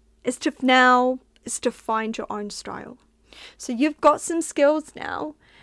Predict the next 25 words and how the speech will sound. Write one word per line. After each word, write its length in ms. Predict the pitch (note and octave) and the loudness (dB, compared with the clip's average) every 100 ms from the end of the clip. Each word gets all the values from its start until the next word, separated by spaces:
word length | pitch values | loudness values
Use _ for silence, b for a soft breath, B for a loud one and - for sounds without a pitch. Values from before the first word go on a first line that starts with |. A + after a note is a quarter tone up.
| b _ _ | b _ _
and 160 | B3 B3 | -4 -2
you 100 | B3+ | -6
have 440 | - C#4+ D#4+ _ | 0 2 2 _
to 120 | F#4 | -2
have 460 | E4+ - D4+ C#4+ - | -2 -2 0 0 2
those 220 | D4+ D4 | 0 0
skills 440 | - - A#3+ A#3 - | -2 -2 -2 -4 -10
to 100 | A3+ | -10
find 360 | - G#3+ G#3 | -4 -6 -6
your 120 | G#3+ | -12
style. 340 | - - F#3+ E3+ | -12 -8 -6 -6
Many 420 | A3 C4 D#4 E4 | 0 2 2 2
artists 340 | B3+ B3+ B3 - | 0 2 0 -4
come 200 | A#3+ A#3 | -6 -6
to 100 | A3 | -8
me 140 | A3 | -10
and 100 | G#3+ | -8
they're 80 | A3 | -8
like, 160 | G#3 - | -10 -8
"Now 340 | A3+ A3+ A3+ | -4 -2 -4
I 160 | A3 B3 | -6 -6
wanna 240 | C4 C4+ | -4 -4
find 260 | - A#3+ A3+ | -2 -4 -4
my 120 | A3 | -8
style." 460 | - A3+ A#3+ F4 | -6 0 2 2